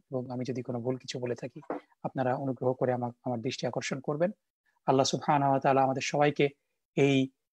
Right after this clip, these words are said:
যে আমি আলোচনা করলাম, এটা থেকে শিক্ষা নেওয়ার সুযোগ দান করুন। সুবহানাকাল্লাহুম্মা বিহামদিকা, আশহাদু আল্লা ইলাহা ইল্লা আনতা, আস্তাগফিরুকা ওয়া আতুবু ইলাইক। আসসালামু আলাইকুম ওয়া রাহমাতুল্লাহি ওয়া বারাকাতুহু।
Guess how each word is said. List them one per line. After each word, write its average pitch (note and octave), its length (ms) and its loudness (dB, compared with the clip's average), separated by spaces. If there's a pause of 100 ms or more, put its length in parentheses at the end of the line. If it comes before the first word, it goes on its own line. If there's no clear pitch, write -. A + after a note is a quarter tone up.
(1700)
যে C#3+ 200 2
আমি C3+ 120 2
আলোচনা C3+ 340 0
করলাম, C#3 320 4
এটা C3 120 -4
থেকে - 160 -8
শিক্ষা - 300 -2
নেওয়ার C3 200 0
সুযোগ A#2+ 340 -4
দান A#2+ 180 -6
করুন। A#2+ 260 -6 (320)
সুবহানাকাল্লাহুম্মা B2 1000 0
বিহামদিকা, B2+ 560 -2
আশহাদু C3 380 -4
আল্লা B2 300 -4
ইলাহা B2 380 -6
ইল্লা B2+ 240 -8
আনতা, B2 300 -6 (360)
আস্তাগফিরুকা - 600 -2
ওয়া A#2 80 2
আতুবু C3 260 -8
ইলাইক। A#2 280 -6 (300)
আসসালামু B2+ 440 2
আলাইকুম A#2+ 520 -2 (360)
ওয়া C3 80 0
রাহমাতুল্লাহি A#2 680 -6
ওয়া A2+ 80 -8
বারাকাতুহু। - 540 -16